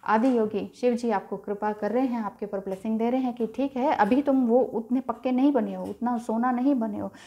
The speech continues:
अभी सोना बनाने के लिए आपको तपाया जा रहा है। किस में? आपकी हर तरह की, जिन्हें आप परेशानी कहते हैं, दुख कहते हैं, और जो भी कुछ कहते हैं, हर्डल्स कहते हैं,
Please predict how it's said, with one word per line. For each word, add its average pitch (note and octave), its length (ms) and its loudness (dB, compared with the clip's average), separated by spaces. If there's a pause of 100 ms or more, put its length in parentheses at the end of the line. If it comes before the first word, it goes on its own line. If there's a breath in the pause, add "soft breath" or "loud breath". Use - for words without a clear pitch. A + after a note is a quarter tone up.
(140 loud breath)
अभी A3+ 200 0
सोना B3+ 300 0
बनाने G3 340 -2
के G#3+ 120 -6
लिए B3+ 120 0
आपको G#3 340 -6
तपाया F#3 400 -2
जा F#3 160 0
रहा F#3+ 160 0
है। G3+ 160 -2 (320 loud breath)
किस C#4 180 -2
में? A#3+ 240 0
आपकी A3 340 0
हर G#3 240 0
तरह G3+ 160 0
की, C4 300 -6 (240 loud breath)
जिन्हें A3+ 240 6
आप G3+ 220 -2
परेशानी G3+ 440 2
कहते C4+ 240 0
हैं, C4+ 240 4
दुख A3+ 200 0
कहते A3+ 340 -2
हैं, A#3+ 300 -2 (300 loud breath)
और F#3 300 -8 (760)
जो B3 100 2
भी B3 120 2
कुछ A3+ 220 -8
कहते G#3 280 -4
हैं, G3 320 -6 (380)
हर्डल्स B3 340 6
कहते A3+ 260 -2
हैं, A3 220 -2